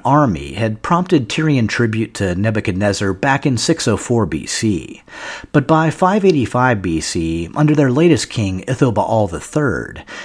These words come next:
they had apparently decided that enough was enough, and entered into rebellion against Babylonia. Like I mentioned earlier, this was the last thing Nebuchadnezzar could afford.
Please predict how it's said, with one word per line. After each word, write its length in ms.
they 140
had 80
apparently 480
decided 580
that 260
enough 380
was 200
enough, 680
and 300
entered 260
into 160
rebellion 640
against 380
Babylonia. 880
Like 220
I 80
mentioned 340
earlier, 560
this 300
was 220
the 180
last 520
thing 280
Nebuchadnezzar 640
could 160
afford. 580